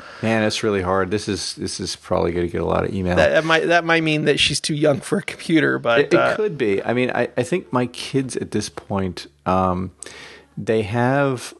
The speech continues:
Speaker 1: free reign on YouTube in that they can watch whatever they want. But I've noticed that if stuff comes on that's like that, or like, "That's just too violent, I'm not gonna watch that, Dad,"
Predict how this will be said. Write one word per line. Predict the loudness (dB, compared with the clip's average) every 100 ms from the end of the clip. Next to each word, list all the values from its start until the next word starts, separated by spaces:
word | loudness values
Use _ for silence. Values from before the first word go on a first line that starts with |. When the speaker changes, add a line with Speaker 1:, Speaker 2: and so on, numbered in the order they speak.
| -12
Speaker 1:
free | -6 0 0
reign | 2 0 0 -2
on | -2 -4
YouTube | -2 -4 -4 -2 0 0 -2 -4
in | -2 0
that | -2 0
they | 0
can | 0 0
watch | 0 0 0
whatever | 0 0
they | -2
want. | -4 -2 -2 -2 -6 -16 -2
But | 2
I've | 2 0
noticed | -4 0 0 0 -2 -6 -4
that | -2
if | -2
stuff | -2 -2 -2
comes | -4 -4 -2 0
on | 0 0 -2 -4 -4
that's | -4 -4 -6
like | -6 -4
that, | -2 -2 -2
or | -2 0
like, | 0 0
"That's | -2 -2
just | -4 -8 -6
too | -2
violent, | 0 0 0
I'm | 0 -2
not | -4
gonna | -2 0
watch | 0 -2
that, | -4 -6 -4
Dad," | -4 -2 -4